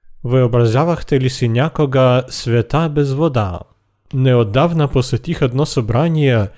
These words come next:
в град Инчон, един от най-големи портове в Корея. По това време в града през няколко дни нямаше вода от чешмата и помислих,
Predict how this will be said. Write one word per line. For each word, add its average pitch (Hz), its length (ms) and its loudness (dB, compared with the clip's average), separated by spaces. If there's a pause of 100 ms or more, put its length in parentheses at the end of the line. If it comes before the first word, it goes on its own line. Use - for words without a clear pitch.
(340)
в 107 120 -4
град 143 360 0
Инчон, 123 680 -2 (500)
един 139 440 0
от 135 220 0
най-големи 143 840 0
портове 147 600 0
в 127 120 -6
Корея. 120 600 0 (500)
По 131 100 0
това 123 260 0
време 151 420 2
в 120 140 -4
града 123 580 0 (160)
през 127 280 2
няколко 135 540 2
дни 135 520 -2
нямаше 139 580 0
вода 117 520 0
от 131 220 -2
чешмата 120 880 -2 (540)
и 135 80 0
помислих, 127 800 -2